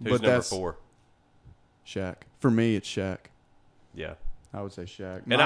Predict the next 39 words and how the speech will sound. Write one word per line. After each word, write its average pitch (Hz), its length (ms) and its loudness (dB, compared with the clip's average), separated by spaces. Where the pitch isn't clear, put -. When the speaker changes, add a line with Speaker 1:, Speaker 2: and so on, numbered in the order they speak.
Speaker 1:
I - 180 -12
Speaker 2:
my 151 260 10
order 131 420 4
is 98 340 -8
Kobe, 110 580 -4
uh, 101 220 -8
LeBron, 98 600 -4
Michael, 92 340 -4
Shaq. 92 360 -8
Speaker 1:
And 127 180 -2
see, 165 180 0
I, 147 200 4
I 175 240 0
even 123 220 -2
hate 110 200 -2
to 92 80 -14
say, 98 200 -4
like, 85 160 -4
Mount 90 220 -6
Rushmore 90 380 -6
because 87 300 -8
it 71 80 -10
limits 87 260 -8
it 76 120 -12
to - 60 -20
four. 82 340 -10
Speaker 2:
Y'all, 113 160 2
I 135 160 4
could 190 160 -2
go 120 220 4
into, 110 240 -2
I 120 160 -2
could 143 140 -4
go 113 240 0
to 101 180 -4
at 101 100 -6
least 104 280 -10
ten. 92 320 -8
Speaker 1:
Yeah. - 260 -12